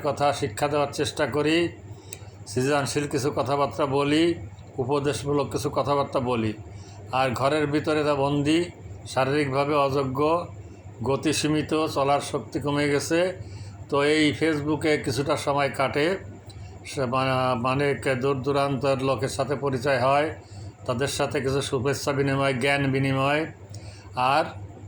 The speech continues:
ওয়াজ নসিহত কিছু শুনি। আর যে জিনিসগুলো বুঝি না, এর মাধ্যমে সার্চ দিয়ে সেগুলো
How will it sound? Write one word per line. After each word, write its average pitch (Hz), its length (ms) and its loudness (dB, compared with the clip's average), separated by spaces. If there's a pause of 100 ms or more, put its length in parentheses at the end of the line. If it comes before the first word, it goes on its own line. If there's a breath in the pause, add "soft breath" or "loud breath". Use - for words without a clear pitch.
ওয়াজ 135 240 4
নসিহত 127 560 0
কিছু 139 200 -2
শুনি। 143 460 0 (480 loud breath)
আর 127 220 0
যে 131 260 2
জিনিসগুলো 135 560 0
বুঝি 127 340 2
না, 151 440 0 (320 loud breath)
এর 147 160 0
মাধ্যমে 143 440 0
সার্চ 139 320 0
দিয়ে 147 200 0
সেগুলো 139 580 0